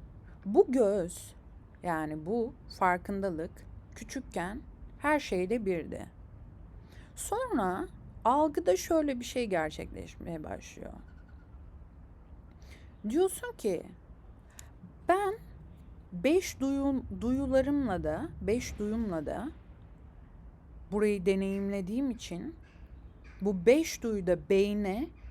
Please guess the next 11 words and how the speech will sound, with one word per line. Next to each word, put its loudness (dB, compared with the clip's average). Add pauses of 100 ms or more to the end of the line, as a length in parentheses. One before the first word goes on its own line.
(260)
sinyal 4
yoluyla 0 (2250)
bana 2 (1120)
duyuları 2
aktardığı 2
için -4 (1120)
ben, 4 (2750)
ben 8
beynimin 8
içindeyim 4
herhalde. 2